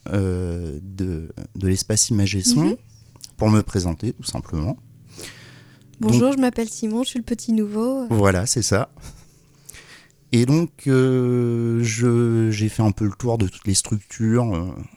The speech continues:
Speaker 1: de, en rapport avec la musique,
Speaker 2: Mhm.
Speaker 1: euh, aux musiques actuelles et, euh, à la musique locale, euh, d'Amiens et puis de la région.
Speaker 2: Ouais.
Speaker 1: Et, euh, je n'arrivais pas à avoir,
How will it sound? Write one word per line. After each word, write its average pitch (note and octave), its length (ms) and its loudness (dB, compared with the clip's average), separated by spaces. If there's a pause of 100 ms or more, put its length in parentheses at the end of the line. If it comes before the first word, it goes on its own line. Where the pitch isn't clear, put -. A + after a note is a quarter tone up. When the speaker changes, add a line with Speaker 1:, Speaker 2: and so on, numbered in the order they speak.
(160)
Speaker 1:
de, F#2+ 360 0 (680)
en F#2+ 140 2
rapport G#2+ 360 2
avec G2+ 200 0
la G#2 80 2
musique, A#2 560 2
Speaker 2:
Mhm. G#2+ 60 -4
Speaker 1:
euh, G2+ 240 -6
aux G2 80 0
musiques G2+ 360 0
actuelles A2 560 0 (380)
et, G2 120 2
euh, F2 280 -2 (360)
à G2 60 2
la F#2 140 2
musique F#2+ 320 0
locale, B2+ 420 0 (800)
euh, F2+ 260 2
d'Amiens F2+ 560 2
et F#2+ 180 0
puis - 200 -14
de F2+ 40 -4
la E2 60 -2
région. D#2+ 300 -2 (640)
Speaker 2:
Ouais. G#3+ 320 -6 (300)
Speaker 1:
Et, C3 300 4
euh, A2 220 4
je G#2+ 100 2
n'arrivais A2+ 400 2
pas E3 280 -2
à C#3 40 0
avoir, C#3 440 2